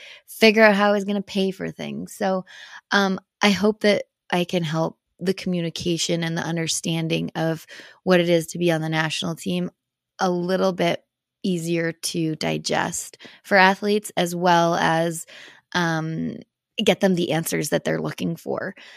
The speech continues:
Um, in the rest of the snowboard world, <laughs> I still feel a little bit disconnected,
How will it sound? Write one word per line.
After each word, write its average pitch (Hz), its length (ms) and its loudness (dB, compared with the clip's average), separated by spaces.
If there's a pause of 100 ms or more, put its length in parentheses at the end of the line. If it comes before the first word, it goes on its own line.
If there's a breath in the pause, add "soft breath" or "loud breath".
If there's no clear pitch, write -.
(420 loud breath)
Um, 160 640 -2 (380)
in 226 120 8
the 208 100 8
rest 214 240 6
of 247 60 4
the 226 80 8
snowboard 170 540 4
world, 160 520 0
<laughs> - 20 -8
I 208 260 2
still 233 280 -4
feel 294 280 -2
a 247 40 -2
little 190 240 -2
bit 165 220 -6
disconnected, 254 840 -6